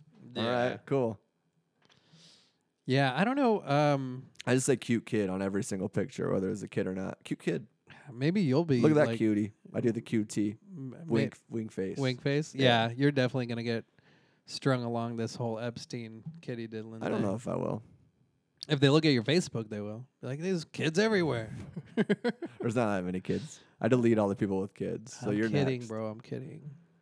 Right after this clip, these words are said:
Speaker 2: You're deleting me?
Speaker 1: Yeah.
Speaker 2: We were never
Speaker 1: I don't
Speaker 2: friends
Speaker 1: wanna
Speaker 2: in the
Speaker 1: see
Speaker 2: first
Speaker 1: it.
Speaker 2: place.
Speaker 1: That's true.
Speaker 2: <laughs>
Speaker 1: That's true. That's what makes this work.
Speaker 2: Yeah,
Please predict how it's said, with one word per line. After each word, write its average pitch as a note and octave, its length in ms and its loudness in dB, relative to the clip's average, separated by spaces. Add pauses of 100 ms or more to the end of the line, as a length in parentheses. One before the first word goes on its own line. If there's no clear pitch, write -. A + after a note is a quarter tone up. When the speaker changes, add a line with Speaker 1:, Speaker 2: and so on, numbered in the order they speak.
(120)
Speaker 2:
You're C3 120 4
deleting C#3+ 420 4
me? A#3+ 260 -2
Speaker 1:
Yeah. G#2 220 -2 (160)
Speaker 2:
We A#2+ 140 -2
were A#2+ 60 0
never A2 200 -6
Speaker 1:
I G#2+ 40 -4
don't C#3+ 120 0
Speaker 2:
friends - 120 -2
Speaker 1:
wanna - 40 2
Speaker 2:
in - 40 -4
the A2 60 -4
Speaker 1:
see A#2 80 -2
Speaker 2:
first A#2+ 180 2
Speaker 1:
it. - 40 -20
Speaker 2:
place. A2 180 -2
Speaker 1:
That's - 80 -14
true. - 260 -6 (920)
Speaker 2:
<laughs> - 800 -8
Speaker 1:
That's - 240 -8
true. - 140 -8
That's - 180 -2
what C#3+ 100 0
makes A#2 180 -4
this - 180 -8
work. F#2+ 380 -6 (300)
Speaker 2:
Yeah, C3+ 280 4